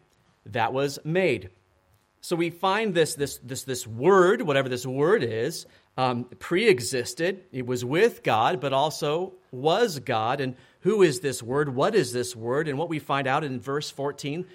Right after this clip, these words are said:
uh, a very clear picture of who this word is. In verse fourteen, it says, "And the Word became flesh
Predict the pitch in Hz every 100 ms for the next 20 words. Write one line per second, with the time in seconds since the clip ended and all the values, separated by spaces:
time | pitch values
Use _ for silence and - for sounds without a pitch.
0 | - - _ 131 135 123 123 170 175 180
1 | 190 156 165 185 - _ - 185 185 151
2 | 151 135 131 160 135 127 139 127 131 101
3 | 90 110 135 165 - 139 131 135 127 131
4 | 120 117 120 156 185 180 151 - 151 131
5 | 120 - 165 165 117 - -